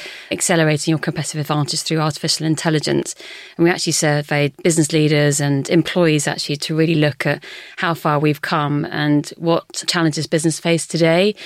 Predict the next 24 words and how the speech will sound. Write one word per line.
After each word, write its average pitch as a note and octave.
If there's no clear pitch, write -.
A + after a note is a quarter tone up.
And E3+
actually F3
through E3+
the E3+
non-linear F3+
kind F3
of D#3+
consumer F3+
journey E3+
that D3+
we D#3+
now D#3+
have, D3+
where D3+
we E3+
have D#3+
this E3
rise D#3+
of D3+
the -
digital D#3
consumer, D#3+
where D3+
they D3+